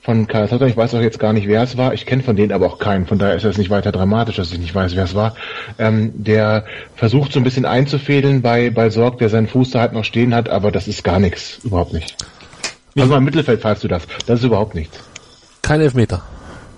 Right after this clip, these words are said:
Speaker 1: Nein, nichts, gar nichts, kein Foul.
Speaker 2: Gut. Gut, dann wollen wir, dann wollen wir da auch gar nicht mehr draus machen als
Speaker 1: Frag
Speaker 2: nötig.
Speaker 1: doch mal den André, frag doch mal den André.
Speaker 2: Nee, den, der André, der, äh, den frage ich jetzt was anderes. Nee, erst frage ich den Lutze was.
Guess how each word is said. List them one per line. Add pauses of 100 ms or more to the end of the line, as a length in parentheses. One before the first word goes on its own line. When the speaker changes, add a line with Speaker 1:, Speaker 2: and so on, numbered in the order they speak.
Speaker 1:
Nein,
nichts,
gar
nichts,
kein
Foul. (260)
Speaker 2:
Gut. (560)
Gut,
dann
wollen
wir,
dann
wollen
wir
da
auch
gar
nicht
mehr
draus
machen
als
Speaker 1:
Frag
Speaker 2:
nötig.
Speaker 1:
doch
mal
den
André,
frag
doch
mal
den
André.
Speaker 2:
Nee,
den,
der
André,
der,
äh,
den
frage
ich
jetzt
was
anderes.
Nee,
erst
frage
ich
den
Lutze
was.